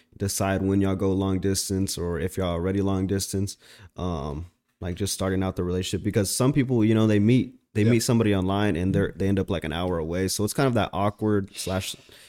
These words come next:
Speaker 1: distance slash, um, like,
Speaker 2: Yeah.
Speaker 1: long, but you can't control it about how far they are. So you just, that's why I say a year to two years, it's most likely gonna work out. But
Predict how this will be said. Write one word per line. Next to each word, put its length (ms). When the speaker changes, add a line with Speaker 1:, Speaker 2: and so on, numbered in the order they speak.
Speaker 1:
distance 420
slash, 460
um, 440
like, 100
Speaker 2:
Yeah. 260
Speaker 1:
long, 460
but 480
you 100
can't 240
control 540
it 200
about 360
how 100
far 280
they 160
are. 200
So 300
you 120
just, 440
that's 180
why 100
I 40
say 320
a 80
year 240
to 100
two 200
years, 360
it's 160
most 220
likely 260
gonna 160
work 280
out. 340
But 320